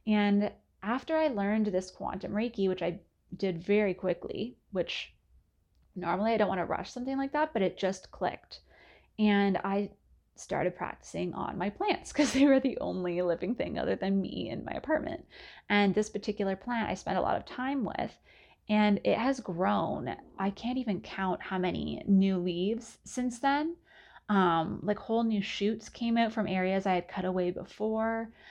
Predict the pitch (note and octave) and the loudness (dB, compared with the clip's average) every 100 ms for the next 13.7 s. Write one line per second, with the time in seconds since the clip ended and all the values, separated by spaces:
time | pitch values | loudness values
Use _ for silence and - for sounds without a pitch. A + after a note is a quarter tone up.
0 | - - - G3 F3 D#3 E3 - - _ | -20 -12 0 4 4 4 0 -2 -4 _
1 | _ F#3+ G3 G#3+ C#4+ D#4+ C#4+ G3 D#3+ C3 | _ -6 -2 0 4 4 4 0 -4 -2
2 | G3 A#3 C#4 E4 - - A#3 A3 - - | -4 -2 0 0 0 2 4 2 0 0
3 | G#3+ G#3 - G3 F#3 G3 F#3+ C3 C#2+ B1 | 0 -2 -10 -8 -2 2 2 2 -2 -4
4 | - - _ _ - - G3+ F3 F#3 D#3 | -6 -8 _ _ -8 -2 0 2 0 2
5 | - F3 F#3 F#3 - - D#3+ - - - | 4 2 0 -2 -4 -4 -4 -6 -6 -8
6 | - - - - - E3+ - F#3 F#3+ - | -6 -6 -6 -10 -10 -10 -4 -2 -2 -6
7 | _ _ _ - G3+ G#3 G#3 G3 F3+ E3+ | _ _ _ -2 0 2 2 0 2 0
8 | - - - - - - - - _ G#3 | 0 0 -2 -2 -4 -18 -20 -20 _ 4
9 | G3+ G3 G#3 G#3 A3 A#3+ _ _ _ _ | 4 4 -2 -4 -8 -12 _ _ _ _
10 | _ _ _ _ G3+ C4+ C4+ F3+ - - | _ _ _ _ -4 0 0 0 -2 -4
11 | C4+ D#3+ E3+ G#3 A#3 C#4 - _ _ - | -2 0 0 0 -2 -4 -10 _ _ -2
12 | F#3+ F#3 F#3+ F3+ E3+ - G3+ A3+ A#3 G#3+ | -2 0 0 -2 -2 -4 -2 -2 0 0
13 | F3+ F3 F3+ - F3+ E3 - | -2 0 -2 -2 -2 0 0